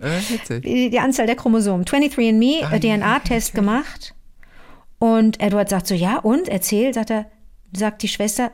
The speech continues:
Speaker 2: "du bist nicht mein Bruder."
Speaker 1: Mhm.
Speaker 2: "Mein Bruder ist jemand anders." Ich hab auch rausgekriegt, wer das ist. Und zwar ist es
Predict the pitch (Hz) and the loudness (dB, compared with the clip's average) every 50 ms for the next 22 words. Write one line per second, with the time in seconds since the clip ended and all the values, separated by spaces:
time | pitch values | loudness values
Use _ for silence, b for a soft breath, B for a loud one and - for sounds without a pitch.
0 | - - 220 196 240 240 - - - 220 226 214 - - 208 196 190 185 185 190 | -4 -4 -4 -2 0 -2 -2 0 0 -2 -2 -2 -4 -6 -4 -4 -2 -2 -4 -4
1 | 185 180 160 160 170 170 170 160 170 175 - _ _ _ _ - _ _ _ _ | -6 -8 -8 -10 -8 -8 -6 -8 -8 -10 -14 _ _ _ _ -20 _ _ _ _
2 | - - - 92 90 87 85 82 87 92 95 _ B B B B B B B B | -20 -20 -20 -18 -18 -18 -18 -18 -20 -20 -20 _ B B B B B B B B
3 | B B B B B B B B B - 208 226 214 220 247 247 226 214 - 226 | B B B B B B B B B 0 2 2 2 4 2 2 2 2 0 0
4 | 208 202 190 190 190 190 196 202 196 - - 185 - 180 - 185 185 185 - - | 0 0 -2 -2 0 0 0 0 -2 -4 -6 -4 -4 -4 -2 -2 -4 -4 -6 -10
5 | - - 180 - - 180 170 170 175 - 240 247 - 214 196 180 - 196 185 185 | -8 -8 -8 -4 -4 -2 -2 -2 -2 -2 -2 0 0 -2 -2 -2 0 0 0 0
6 | 180 - 196 185 175 - - - | 0 0 -2 0 0 0 -2 -4